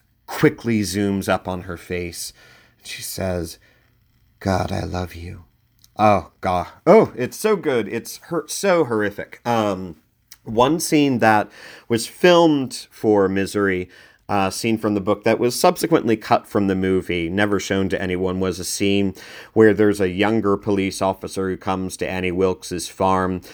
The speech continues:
uh, looking for Paul Sheldon, and she kills the police officer by running over him repeatedly with a lawnmower. And Rob Reiner thought it would be too comedic,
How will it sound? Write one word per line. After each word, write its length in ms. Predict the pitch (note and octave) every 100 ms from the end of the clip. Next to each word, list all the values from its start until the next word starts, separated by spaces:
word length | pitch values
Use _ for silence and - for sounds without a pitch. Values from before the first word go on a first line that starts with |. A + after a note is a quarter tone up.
| - - -
uh, 180 | F2+ F2
looking 380 | F2+ - F#2
for 140 | F2 F2
Paul 280 | - F#2 F2+
Sheldon, 500 | - F#2+ F#2+ F#2 F#2
and 300 | G2 F#2 F2+
she 160 | F2
kills 580 | - B2 A#2 A2+ G#2 -
the 100 | G2+
police 420 | - G2 F#2+ F#2+
officer 500 | F#2+ F#2+ - - F#2+
by 380 | F2+ F2+ F2+ F#2 - - -
running 440 | F2 G#2+ A2+ A2+
over 300 | G#2+ G2+ G2+
him 220 | G#2+ G2+
repeatedly 800 | F#2+ - - A#2 G#2+ G#2 G2+ G2+
with 240 | F#2 G#2 F2+
a 60 |
lawnmower. 840 | E2+ E2+ F#2 F2+ F2 E2 E2 E2 _ - - - _ -
And 800 | G2 F#2+ F#2+ F#2+ F2+ - - - _ _ _ - G2 E2 -
Rob 320 | A2+ A2 G2
Reiner 400 | G#2+ G#2+ G#2 G2+
thought 320 | - G2+ G2
it 160 | F#2+ G2
would 160 | G2 E2
be 480 | F#2+ F#2 F#2 F2 _ -
too 220 | - D#3+
comedic, 640 | D#3 A#2+ G2+ F2+ F2+ -